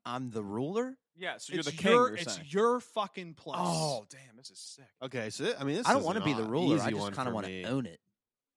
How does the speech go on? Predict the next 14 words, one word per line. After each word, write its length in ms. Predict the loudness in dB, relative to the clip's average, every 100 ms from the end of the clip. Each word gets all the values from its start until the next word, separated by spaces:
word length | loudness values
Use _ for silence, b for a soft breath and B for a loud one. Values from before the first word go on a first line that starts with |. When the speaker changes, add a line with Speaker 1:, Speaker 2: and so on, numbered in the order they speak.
| -14
Speaker 4:
Actually, 340 | -10 -10 -10 -14
no. 140 | -16
Speaker 3:
All 1500 | -20 -20 _ _ _ _ _ _ _ _ _ _ _ -14 -14
right, 140 | -10
don't 220 | -4 -2
Speaker 2:
Okay, 160 | 0 0
Speaker 3:
think 100 | -2
too 100 | 4
Speaker 2:
I'm 20 | 4
Speaker 3:
in 40 | 4
Speaker 2:
just, 100 | 2
Speaker 3:
depth. 300 | 0 -2 -10
Speaker 2:
uh, 60 | -10
Speaker 3:
Yeah, 160 | -8